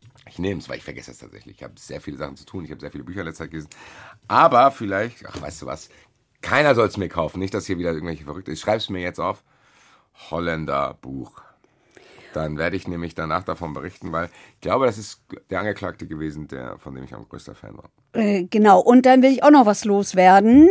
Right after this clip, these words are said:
Speaker 2: weil, ähm, unsere Joker-Frau hat mir geschrieben, dass sie mich mal darauf hinweist, dass es ganz egal ist, wen man eigentlich beleidigt. Und zwar geht es da um die Folge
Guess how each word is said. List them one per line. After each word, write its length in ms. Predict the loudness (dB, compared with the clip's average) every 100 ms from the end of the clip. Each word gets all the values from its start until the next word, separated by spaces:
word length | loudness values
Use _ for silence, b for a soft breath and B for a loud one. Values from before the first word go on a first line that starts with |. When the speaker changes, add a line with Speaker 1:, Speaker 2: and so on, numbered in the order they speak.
| 6 0 -4 2
Speaker 2:
weil, 840 | 4 6 6 6 6 6 6 4 0
ähm, 1120 | 2 2 2 2 2 2 2 0 0 -2 -6 -14 b b b b b b b b _
unsere 320 | 4 4 4 0
Joker-Frau 1080 | 6 6 8 4 4 4 6 8 8 6 2 B B B B B B B
hat 280 | 0 0 4
mir 280 | 4 6 4
geschrieben, 840 | 0 2 4 4 6 6 6 6
dass 160 | 4 2
sie 80 |
mich 180 | 2 4
mal 160 | 4 4
darauf 240 | 6 4
hinweist, 400 | 4 4 4 0
dass 140 | -4 -6
es 260 | -8 -10 _ _
ganz 220 | 2 4
egal 380 | 4 6 6 6
ist, 260 | 0 0 6
wen 160 | 8
man 160 | 8 6
eigentlich 440 | 2 2 0 0
beleidigt. 520 | 2 4 4 0 -6
Und 140 | -8 -2
zwar 160 | 0
geht 180 | 0 0
es 140 | -2 0
da 80 |
um 180 | 2 2
die 200 | 0 -4
Folge 600 | -2 2 4 6 6 4